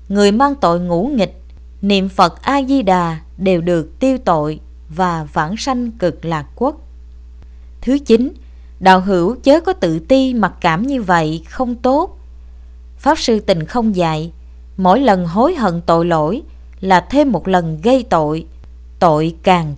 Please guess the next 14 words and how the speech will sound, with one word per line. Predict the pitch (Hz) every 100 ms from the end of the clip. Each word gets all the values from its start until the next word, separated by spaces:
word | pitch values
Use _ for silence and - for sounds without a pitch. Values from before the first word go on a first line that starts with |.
| -
chồng | 190 160 139
chất, | 233 311 - - - - -
lâu | 240 269 277
ngày | 202 185 170
chày | 185 175 170
tháng, | 202 247 370 - -
nó | 262
thành | 302 220 175
nội | 170 160 160
kết | 160 302 381 -
thì | 208 180
nguy | 180 226 247
hiểm | 180 156
lắm. | 226 233 269